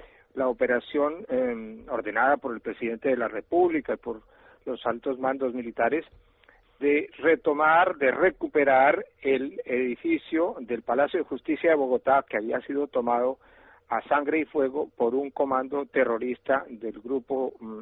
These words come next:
M diecinueve. Eh, los guerrilleros entraron, asesinaron a los, eh, guardianes que estaban casi, eh, desarmados y tomaron, mm, por rehenes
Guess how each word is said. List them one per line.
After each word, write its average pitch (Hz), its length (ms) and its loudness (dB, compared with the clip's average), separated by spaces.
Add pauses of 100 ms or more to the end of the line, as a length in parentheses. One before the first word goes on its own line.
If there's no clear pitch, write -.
(100)
M 135 240 -2
diecinueve. 135 640 2 (840)
Eh, 120 680 -4
los 120 300 -6 (320)
guerrilleros 127 600 2
entraron, 151 640 2
asesinaron 131 640 -2
a 123 60 0
los, 117 180 -4 (200)
eh, - 40 -20 (120)
guardianes 127 680 2
que - 80 -18
estaban 123 320 0
casi, 127 400 -2 (540)
eh, 113 640 -10
desarmados 139 800 0 (400)
y 143 100 -6
tomaron, 147 760 2
mm, 120 240 -12 (100)
por 120 180 -2
rehenes 135 440 0